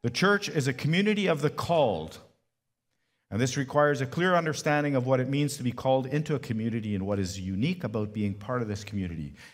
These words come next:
And by the way, if you're looking for a perfect church, stop. 'Cause when you get there, it won't be perfect anymore 'cause you're there.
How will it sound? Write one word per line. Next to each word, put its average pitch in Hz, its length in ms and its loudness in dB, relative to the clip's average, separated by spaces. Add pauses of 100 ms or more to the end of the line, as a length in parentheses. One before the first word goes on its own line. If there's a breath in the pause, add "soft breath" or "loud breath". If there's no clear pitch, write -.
(160 loud breath)
And 104 140 -2
by 156 180 6
the 156 80 0
way, 156 200 2
if 120 120 -4
you're 151 140 2
looking 165 260 0
for 147 140 -2
a 135 60 0
perfect 139 360 -2
church, - 420 -2 (600)
stop. 117 480 2 (2500)
'Cause 151 160 4
when 156 160 4
you 135 80 0
get 185 240 2
there, 139 240 4
it 135 80 -2
won't 147 180 0
be 143 60 -2
perfect 135 380 -2
anymore 123 340 2
'cause 123 180 0
you're 170 160 2
there. 76 320 -2